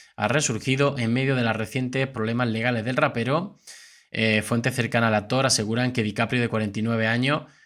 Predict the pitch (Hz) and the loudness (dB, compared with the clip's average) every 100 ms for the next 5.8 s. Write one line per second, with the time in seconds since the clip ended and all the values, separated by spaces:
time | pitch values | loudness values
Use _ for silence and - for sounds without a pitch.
0 | _ - 120 147 147 131 139 123 113 127 | _ 0 2 2 2 0 0 0 0 0
1 | 131 127 110 104 131 127 113 101 110 107 | -2 -2 -4 0 -2 0 -6 -4 -4 -2
2 | 127 135 139 139 - _ _ 107 110 135 | 0 2 0 -2 -10 _ _ -2 0 2
3 | 139 110 123 131 131 131 143 156 120 120 | 0 2 2 2 -2 -2 0 2 2 2
4 | 151 160 131 117 139 135 151 127 123 143 | 2 2 2 0 0 0 0 2 0 0
5 | 147 131 113 127 127 143 147 | 0 0 0 -2 -2 0 -2